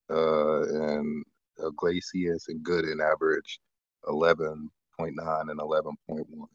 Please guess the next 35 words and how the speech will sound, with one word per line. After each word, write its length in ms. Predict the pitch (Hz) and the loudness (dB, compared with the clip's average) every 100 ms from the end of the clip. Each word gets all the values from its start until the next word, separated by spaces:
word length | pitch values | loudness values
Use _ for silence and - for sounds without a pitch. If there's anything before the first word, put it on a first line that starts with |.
| _ _ _ _ _ _ - | _ _ _ _ _ _ -10
uh, 300 | 76 71 71 73 - _ _ | -8 -6 -10 -16 -20 _ _
per 120 | 85 | -2
game. 380 | 80 80 78 76 | 2 2 2 -2
And 120 | 76 | -2
then, 360 | 78 76 73 76 _ _ _ | 0 0 -2 -6 _ _ _
like, 220 | 80 - | 0 0
you, 420 | 78 82 82 76 - _ | 0 -2 -4 -8 -12 _
you 160 | - 90 | -6 -4
know, 120 | 82 | 0
you 120 | 82 | -2
go 200 | 85 92 | 2 4
through 160 | 90 87 | 4 0
the 60 | 80 | -2
season, 520 | - 104 95 85 85 | 4 4 6 2 0
he 140 | 92 | -2
had 500 | 95 101 101 92 82 - 85 | 2 4 6 4 2 -4 -8
a 60 | 80 | -4
decent 420 | 85 92 - 85 | 0 0 0 -4
supporting 500 | - - 92 85 71 | -2 2 6 6 4
cast. 260 | - 80 78 - - _ _ _ _ _ | -2 0 0 -4 -20 _ _ _ _ _
And 300 | 92 90 85 | 2 4 4
I 40 | 85 | 4
always 500 | 82 90 95 95 95 | 8 8 8 6 6
said 240 | 120 117 | 6 6
this, 240 | - 82 - | 4 -4 0
like, 160 | 85 | 0
you 120 | 82 87 | 0 0
brought 220 | 98 95 | 4 6
it 80 | 92 | 6
up, 180 | 98 85 | 4 2
he 80 | - | -2
didn't 340 | 80 92 92 95 | -4 -2 -2 -4
have 340 | 98 92 80 | -4 -4 -4
an 100 | 82 | -2
all-star, 640 | 90 95 82 - 78 71 | 2 2 2 2 2 2